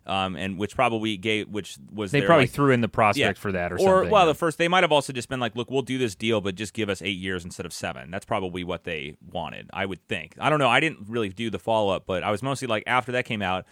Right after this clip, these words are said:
Speaker 1: I was like, "Okay, this finally makes sense that Tkachuk signed an eight-year deal because the Flames signed him." And as everyone knows, Tkachuk was on the team at the trade deadline. He was on their team list. So,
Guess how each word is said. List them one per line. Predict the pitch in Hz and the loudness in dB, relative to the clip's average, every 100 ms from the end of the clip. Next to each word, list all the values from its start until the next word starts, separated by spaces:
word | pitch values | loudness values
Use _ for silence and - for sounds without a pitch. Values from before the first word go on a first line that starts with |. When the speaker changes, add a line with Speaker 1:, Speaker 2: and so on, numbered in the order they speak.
| _ _ _ | _ _ _
Speaker 1:
I | 117 | -8
was | |
like, | 117 120 - | -8 -8 -4
"Okay, | 131 135 - 80 76 _ _ | 0 0 -2 -10 -12 _ _
this | 123 | -16
finally | - 139 147 156 | -6 -2 -2 -2
makes | 139 127 | -2 -4
sense | - 101 101 - - _ _ - | -4 -4 -4 -10 -20 _ _ -4
that | 101 98 95 - | 0 0 -2 -8
Tkachuk | - 120 127 113 | -14 -4 -2 -2
signed | 131 | -2
an | 107 | 0
eight-year | 139 131 | 0 0
deal | 107 107 | -2 -2
because | 101 98 95 | -4 -8 -10
the | |
Flames | 92 135 123 | -6 -4 -4
signed | - 90 67 | -6 -10 -10
him." | 52 _ _ _ | -18 _ _ _
And | 104 101 104 | -6 -6 -6
as | 113 110 | -8 -6
everyone | 104 104 107 | -6 -4 0
knows, | 123 117 | 2 0
Tkachuk | - 110 120 | -2 -4 -4
was | 107 98 110 | -4 -6 -4
on | 113 | -2
the | 107 | -2
team | 90 120 | -4 -6
at | 104 | -6
the | 87 | -6
trade | 117 98 | -4 -4
deadline. | 87 76 78 76 | -4 -8 -12 -12
He | 98 | -10
was | 101 | -6
on | 104 | -6
their | 90 | -6
team | 104 | -8
list. | 87 76 | -8 -10
So, | - 117 98 | 0 2 2